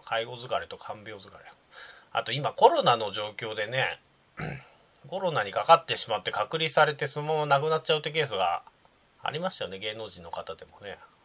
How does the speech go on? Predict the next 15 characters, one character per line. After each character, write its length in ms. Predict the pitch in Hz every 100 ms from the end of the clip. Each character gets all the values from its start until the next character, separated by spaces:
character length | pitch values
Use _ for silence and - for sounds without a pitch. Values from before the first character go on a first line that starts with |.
| -
お-、 200 | - 73 - -
あ 140 | 95
の、 280 | 90 90 73 - _ _ _ _ _ _ _ _ _ _ _
最 260 | - 151 120
後 140 | 95
の 180 | 92 - _ - _ _
に 100 | 92
も 200 | 90 87
会 120 | 101
え 40 | 104
な 100 | -
い 40 |
と 100 | -
か 140 | - -
ね。 140 | 101